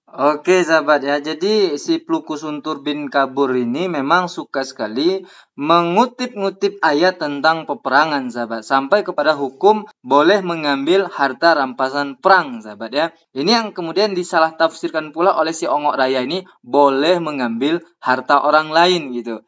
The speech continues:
Ini kan konteksnya adalah perang ya, yang boleh diambil itu ya harta rampasan perang. Ini masih mending ya Islam ya, sahabat, membolehkan mengambil harta rampasan perang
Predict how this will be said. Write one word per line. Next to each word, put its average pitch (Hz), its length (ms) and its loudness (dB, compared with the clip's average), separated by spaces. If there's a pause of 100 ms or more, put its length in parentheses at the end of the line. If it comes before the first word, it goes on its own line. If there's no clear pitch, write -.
(120)
Ini 208 160 -2
kan 285 160 0
konteksnya 202 640 -2
adalah 151 400 0
perang 165 480 2
ya, 127 320 -4
yang 185 240 2
boleh 185 240 4
diambil 156 480 0
itu 233 160 -6
ya 160 160 4
harta 131 480 0
rampasan 127 720 -4 (160)
perang. 180 480 2
Ini 247 80 0
masih 285 320 0
mending 240 480 0
ya 151 80 2
Islam 170 480 2
ya, 127 80 -4
sahabat, 117 320 -8 (640)
membolehkan 185 800 2
mengambil 175 640 0 (260)
harta 170 560 2
rampasan 143 720 -4
perang 190 400 2